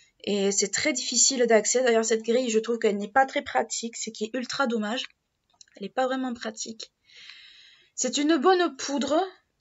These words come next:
mais, euh, je trouve que le concept qui est ici est à revoir. Moi j'ai du mal à, euh,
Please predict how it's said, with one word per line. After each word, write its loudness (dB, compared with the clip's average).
mais, -2
euh, 2
je -2
trouve -6
que -2
le 4
concept -2
qui -4
est -2
ici -2
est -2
à 2
revoir. -6
Moi 0
j'ai 0
du -2
mal 4
à, 2
euh, -4